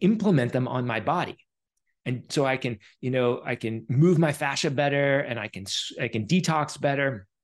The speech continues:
you know, and then I can induce these cold shock proteins and heat shock proteins. And I'm doing all this stuff to my body. I got the red light, I got the U V light, <laughs> I got all these things to try to induce health.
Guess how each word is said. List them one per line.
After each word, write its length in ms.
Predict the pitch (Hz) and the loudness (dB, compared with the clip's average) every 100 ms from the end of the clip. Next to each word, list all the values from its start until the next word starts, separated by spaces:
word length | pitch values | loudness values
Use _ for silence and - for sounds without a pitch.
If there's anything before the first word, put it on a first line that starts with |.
| _ _ _ | _ _ _
you 80 | 127 | -4
know, 100 | 135 | -2
and 120 | 135 | -2
then 100 | 143 | -2
I 80 | 143 | -2
can 140 | 143 131 | -2 -4
induce 340 | 135 147 147 | -2 0 0
these 180 | 131 - | -2 -4
cold 260 | 190 190 | 2 2
shock 260 | 185 156 - | 2 -4 -2
proteins 440 | 165 147 147 139 | -4 -2 -4 -4
and 80 | 113 | -2
heat 180 | 156 - | -2 -2
shock 280 | 175 160 - | -2 -4 -2
proteins. 420 | 170 151 156 131 | -4 -2 -4 -4
And 140 | 127 - - - - | -6 -8 -20 -20 -4
I'm 180 | 165 151 | 0 2
doing 260 | 131 214 208 | 4 4 4
all 160 | 180 | 2
this 140 | 165 - | 0 -2
stuff 320 | - 180 170 | -2 -2 -2
to 100 | 147 | -4
my 120 | 123 | -2
body. 320 | 135 170 120 | 0 0 0
I 40 | 120 | -2
got 180 | 123 | -2
the 80 | - | -2
red 240 | 113 175 156 | -2 0 0
light, 180 | 160 | 0
I 60 | 147 | 0
got 240 | 123 120 | -2 -4
the 140 | - 117 | -6 0
U 180 | 170 170 | 2 2
V 160 | 190 | 2
light, 180 | 180 151 - | 2 0 -4
<laughs> 60 | |
I 60 | 156 | -6
got 180 | 160 - | -4 -2
all 100 | 202 | -4
these 220 | 165 135 | -4 -6
things 420 | 202 208 170 170 - - - _ _ | -4 -2 -2 -4 -14 -20 -20 _ _
to 80 | 165 | -2
try 180 | 180 170 | 2 2
to 60 | |
induce 260 | 160 151 147 | 4 2 2
health. 200 | 190 | -2